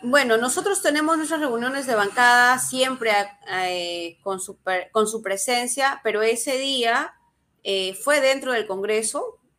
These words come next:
no estuvo presente nuestra lideresa, y yo no podría afirmar si ella tuvo conocimiento o no de eso. Eso fue un tema que se tocó así del momento con los que estábamos en el, en el Congreso, los congresistas presentes,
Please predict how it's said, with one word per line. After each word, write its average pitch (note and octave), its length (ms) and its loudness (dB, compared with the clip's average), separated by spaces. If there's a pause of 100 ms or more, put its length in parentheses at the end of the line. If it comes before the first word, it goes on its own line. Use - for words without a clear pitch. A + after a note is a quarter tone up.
no G#3+ 280 -4
estuvo B3 300 -4
presente G#3+ 500 -6
nuestra G#3 340 -4
lideresa, G3 720 -4 (640)
y A#3+ 500 -4 (120)
yo A3+ 220 0
no C4+ 140 0
podría A#3 320 2
afirmar A3+ 360 -2
si A3+ 280 0
ella A3 400 0
tuvo G#3+ 200 -2
conocimiento G3 600 -6
o F#3+ 40 -6
no F#3 140 -4
de E3 120 -4
eso. - 220 -4
Eso - 240 -2
fue A#3 560 0
un A3 140 -6
tema A3+ 260 0
que A3 80 -14
se G#3 120 -8
tocó A3 460 0
así A#3 460 -4 (380)
del G3 240 -2
momento D4 680 0 (140)
con G3 140 0
los G3+ 120 -2
que G3 80 -16
estábamos B3 480 2
en G3 140 -4
el, E3+ 400 -6
en F3+ 140 -6
el F#3 80 -4
Congreso, A#3 540 0
los G#3+ 120 -4
congresistas G3 500 -6
presentes, C4 840 -4